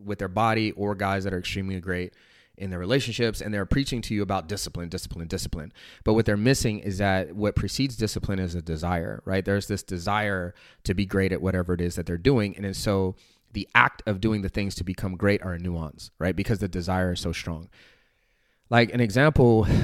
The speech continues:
um, that I use for a lot of guys is this, right? So when we're talking about discipline and motivation, those are, those are fallacies, right? This is why you keep banking on those things, but you're not consistent. You can't get where you're trying to go. The things that you're actually missing are accountability and desire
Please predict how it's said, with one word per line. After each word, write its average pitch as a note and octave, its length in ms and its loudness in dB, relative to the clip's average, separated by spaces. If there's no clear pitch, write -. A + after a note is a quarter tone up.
um, G#2+ 280 0
that G#2+ 100 2
I G#2+ 60 2
use A2 280 4
for G#2+ 160 2
a F#2+ 60 4
lot G2 160 2
of F#2 80 0
guys E2+ 300 -2
is F2+ 160 -6
this, F2 260 -4
right? F#2 260 0
So A2 380 4
when A#2 120 2
we're A#2+ 60 4
talking F#3+ 240 6
about D#3 240 6
discipline A2+ 400 2
and G2 100 2
motivation, F#2+ 760 2
those A#2+ 380 6
are, G#2 300 4
those G#2+ 180 4
are G2+ 60 0
fallacies, G#2 640 0
right? F2+ 220 0
This A2 180 2
is G#2+ 120 2
why G#2 220 6
you G2 180 0
keep F#2+ 320 -2
banking A#2 340 0
on F#2+ 120 0
those F#2+ 160 -4
things, F#2+ 180 -8
but F#2+ 200 -2
you're G2 160 -2
not G2 160 -2
consistent. - 460 -4
You F#2+ 80 -2
can't A2 220 0
get G#2 160 -2
where G2 80 -2
you're F2+ 80 -2
trying F2 200 -6
to E2 60 -10
go. F2+ 300 -2
The A#2+ 140 4
things E3 320 4
that B2 180 6
you're A2 100 4
actually G#2+ 260 2
missing G#2+ 320 0
are F#2+ 120 -2
accountability G2+ 600 0
and F2+ 140 -8
desire F2+ 540 -2